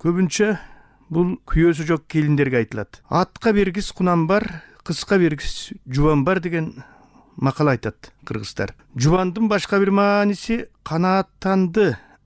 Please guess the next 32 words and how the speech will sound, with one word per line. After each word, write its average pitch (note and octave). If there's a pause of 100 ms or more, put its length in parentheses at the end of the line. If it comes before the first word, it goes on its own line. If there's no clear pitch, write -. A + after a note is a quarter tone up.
(120)
ыраазы F3
болду, F3
макул E3
болду» F#3
деген F#3+ (360)
маанини F3+
берет. C3+ (100)
Буга D#3+
мисал E3+
келтирели. C3 (220)
Алар F#3
түшүндүргөндөн G3
кийин G#3+
калк - (280)
жубанды C3+
дейт. A#2 (200)
Же F3
жубатып D#3+
айттыңбы F3+
дейт. A#2 (640)
Жубатып E3+
койгулачы, G3
таарынып E3
калды F#3+
окшойт B2
дейт. - (160)
Көңүлүн F3+
алып F#3 (100)
таарынычын D#3 (160)
жазып C3+
койгулачы E3+
деген A#2